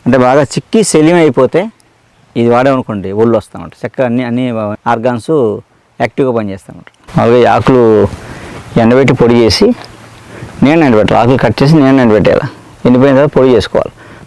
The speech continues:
ఆ పొడి రోజు పాలల్లో ఒక కప్పు పాలు, ఒక చెంచా బెల్లం, ఒక పావు చెంచా పొడి కలుపుకొని రోజు తాగారనుకోండి, మంచి ఎనర్జీ ఉంటుందన్నమాట. అలాగే ఇమ్యూనిటీ బాగా పెరుగుతుంది,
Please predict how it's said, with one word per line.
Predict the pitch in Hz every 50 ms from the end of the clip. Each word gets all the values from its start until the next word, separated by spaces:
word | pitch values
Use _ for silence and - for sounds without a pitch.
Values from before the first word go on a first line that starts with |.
| - - 147
ఆ | 131
పొడి | - 147 147 147
రోజు | 139 139 143 151 156 147
పాలల్లో | - - 123 120 120 113 101 90 - - - - _ _ - - _ - - - - - _ _ - _ - 127
ఒక | 113 120
కప్పు | 110 - - 131 - - 175
పాలు, | 135 135 123 117 110 110 - - 156 - - _ _ _ _ _ -
ఒక | 123 107
చెంచా | 117 120 113 139 127
బెల్లం, | 110 113 107 107 104 98 - - _ _ _ _ _ _ _ _ _ _ _ _ _ _ _ -
ఒక | 127 120 - -
పావు | 123 123 127
చెంచా | - 139 131 123 120
పొడి | - 113 95 - - - - _ _ _ _ -
కలుపుకొని | 127 131 123 160 165 165 151
రోజు | 131 127 127 127 135 120
తాగారనుకోండి, | 117 113 113 110 104 101 87 - 95 90 - 117 - _ _ _ _ _ _ _ _ _ _ _ _ _ -
మంచి | 120 120 127 - -
ఎనర్జీ | 120 113 110 120 117 107 110
ఉంటుందన్నమాట. | 98 90 - 92 - - - - - _ _ _ _ - - - - - - - -
అలాగే | 117 127 143 151 147 135
ఇమ్యూనిటీ | 123 131 151 170 175 170 156 160
బాగా | 135 127 123 123 110
పెరుగుతుంది, | 110 104 92 98 - - - - - -